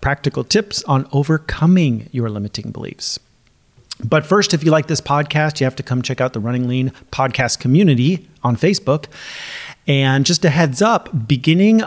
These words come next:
on, uh, Thanksgiving Day, I believe that is the twenty-fifth of November, we are going to start the Running Through the Holidays Challenge. We did this the last couple of years, and it's, uh,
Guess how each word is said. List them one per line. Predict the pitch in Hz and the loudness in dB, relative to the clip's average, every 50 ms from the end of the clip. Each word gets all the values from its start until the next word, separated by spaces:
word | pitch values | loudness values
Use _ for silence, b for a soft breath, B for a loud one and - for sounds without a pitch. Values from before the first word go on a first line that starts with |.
| - - - | -2 -4 0
on, | 151 139 139 139 139 143 139 143 143 143 143 143 - - - _ _ _ - | 0 2 2 2 2 2 2 2 2 0 0 -2 -4 -8 -16 _ _ _ -2
uh, | 123 113 113 | -2 -2 -4
Thanksgiving | - - 147 151 180 170 - - - - 151 135 151 143 139 135 127 120 110 | -2 0 0 2 2 0 -2 -2 -2 -2 0 0 0 0 0 0 -2 -4 -4
Day, | - 120 113 110 127 160 196 226 - - | -4 -4 -2 0 0 0 0 -2 -4 -10
I | 101 | -14
believe | - - 104 139 143 143 120 | -14 -14 -12 -10 -8 -6 -6
that | 117 113 117 - 120 | -6 -6 -6 -6 -8
is | 117 117 120 | -8 -8 -8
the | - - - | -12 -14 -14
twenty-fifth | - - - - - - 123 131 151 160 160 151 - - - 147 190 - - - - - - _ _ _ - | -14 -14 -16 -14 -6 -4 -2 0 2 0 0 -2 -6 -4 -2 -2 -2 -2 -4 -12 -20 -20 -20 _ _ _ -2
of | 131 123 117 117 117 120 110 - - - _ _ _ _ _ - | 0 0 0 0 -4 -8 -10 -12 -14 -16 _ _ _ _ _ 0
November, | 123 123 113 131 143 175 233 277 330 - - _ _ _ B B B B B B B B B B | 0 2 4 4 4 4 2 0 -2 -6 -10 _ _ _ B B B B B B B B B B
we | - 123 131 147 | 0 2 4 4
are | 165 165 | 2 2
going | 139 151 143 143 143 139 | 2 2 2 2 2 0
to | 147 139 | -2 -4
start | 123 - - 123 123 143 147 - | -4 -4 -2 0 0 0 0 -2
the | - 123 117 | -4 -6 -4
Running | 110 120 123 135 143 151 | -4 -4 -2 0 0 0
Through | 147 147 - 139 135 | -2 -2 -4 -2 -2
the | 131 131 | 0 -2
Holidays | - - - 123 120 123 123 123 120 120 117 123 135 135 - - | -2 -2 0 0 2 2 0 -2 -2 -2 -2 0 0 -2 -2 -2
Challenge. | - - - 208 240 269 254 165 139 123 117 104 | -2 0 2 2 4 4 4 4 4 4 2 0
We | 117 131 131 | 0 -2 0
did | 123 139 131 135 | 0 -2 0 0
this | 143 135 127 - | 0 0 0 0
the | 123 | 0
last | 120 117 120 117 - - | 0 0 0 -2 -4 -6
couple | 131 - - 123 120 | -6 -6 -4 -6 -4
of | 123 | 0
years, | 135 156 180 190 190 190 190 190 - B B B B B B B B - | 2 4 4 4 4 2 2 0 -2 B B B B B B B B -2
and | 139 127 127 127 127 127 135 - | 0 2 2 2 2 0 0 0
it's, | 131 117 - - - 131 | -2 -2 -2 -2 0 0
uh, | 120 117 110 107 - | 0 0 0 -2 -4